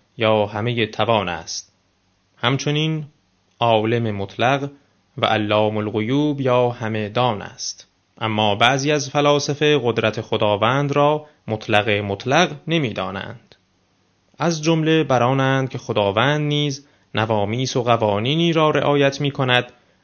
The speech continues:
و سنن و کلمات و وعده‌هایی دارد که به آنها وفادار است. به عبارت دیگر، خداوند به هر کاری اعم از این که در تخیل یا منطق بشری بگنجد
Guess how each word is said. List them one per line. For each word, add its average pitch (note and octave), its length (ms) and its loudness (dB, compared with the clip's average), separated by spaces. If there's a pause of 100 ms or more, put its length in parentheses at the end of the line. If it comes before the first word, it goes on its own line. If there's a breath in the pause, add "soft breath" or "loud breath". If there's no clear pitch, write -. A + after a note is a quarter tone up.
و G#2+ 60 0
سنن A#2 420 0
و C3 180 2
کلمات A2 640 0
و A#2 240 0
وعده‌هایی A#2+ 640 0
دارد B2+ 480 2 (240 soft breath)
که - 120 -6
به G#2+ 80 -4
آنها G#2 560 0
وفادار G2+ 520 0
است. - 440 -14 (800)
به G#2+ 180 2
عبارت G2+ 420 2
دیگر، A2 560 0 (240 soft breath)
خداوند C#3 800 0
به B2+ 80 -2
هر C3+ 200 -2
کاری D3 680 -2 (260 soft breath)
اعم D3 360 2
از G#2+ 280 0
این G2+ 180 -6
که G#2 120 -6
در A2 140 0
تخیل A#2 720 -2
یا A2 180 4
منطق G#2+ 460 -2
بشری A#2 480 -2
بگنجد G#2+ 640 -2